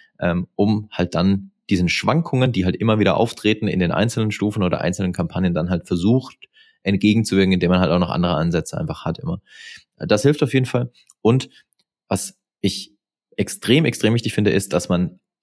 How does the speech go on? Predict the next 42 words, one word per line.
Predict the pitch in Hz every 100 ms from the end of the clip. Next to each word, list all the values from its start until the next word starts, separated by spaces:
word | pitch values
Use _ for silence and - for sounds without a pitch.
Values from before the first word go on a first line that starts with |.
| _
so | - 175 180
schön | - - 131
dieser | 135 123
Kanal | - 127 113
ist | 120
und | - 95
so | 92 - 90 -
spannend | - - 120 131
es | 110
ist | - 110
und | - 92
so | 92
performant | 90 - 98 98 101 127
man | 117
hier | 113 107
Werbung | 101 98 110 98 -
schalten | - 98 104
kann, | 104 101 98 - - _ _ _ _
ähm, | 92 90 87 -
man | 85
sollte | 90 78
auf | -
jeden | 90 117
Fall | 127 104 -
immer, | - 113 113
immer | - 104 98
versuchen, | 98 92 98
auch | - -
andere | 95 92 87
Traffic-Quellen | - 87 87 - 85 85
noch | 85 82
in | 90
seinen | 90 87
Gesamtmix | 87 87 92 90 90 92
mit | 85
reinzunehmen. | 87 85 87 85 87
Also | -
den | 90 82
Gesamttraffic, | 90 - 139 - - 117 - 104
den | 92
man | 90 92
hat, | 101 -